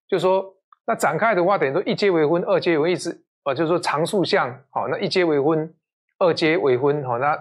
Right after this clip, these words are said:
一直三阶一直如此类推下去这样哈。那这个就可以很容易展开。那展开的话呢，它的数学公式就是说，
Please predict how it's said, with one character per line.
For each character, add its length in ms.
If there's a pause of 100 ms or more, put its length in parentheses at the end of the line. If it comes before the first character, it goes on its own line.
一 80
直 120
三 240
阶 140
一 60
直 100
如 140
此 240
类 160
推 120
下 220
去 180
这 80
样 80
哈。 160 (380)
那 100
这 140
个 80
就 100
可 120
以 120
很 80
容 160
易 80
展 220
开。 340 (360)
那 80
展 180
开 160
的 80
话 140
呢， 100
它 160
的 80
数 180
学 160
公 200
式 160
就 160
是 60
说， 200